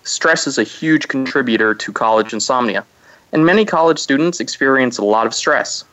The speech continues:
Sometimes the stress can be a big contributor to eating poorly, lack of exercise, and bad sleep.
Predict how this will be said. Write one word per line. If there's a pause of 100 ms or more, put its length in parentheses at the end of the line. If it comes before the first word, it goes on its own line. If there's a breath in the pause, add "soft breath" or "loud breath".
(120)
Sometimes
the
stress
can
be
a (160)
big
contributor
to
eating
poorly, (460 loud breath)
lack
of
exercise,
and
bad
sleep.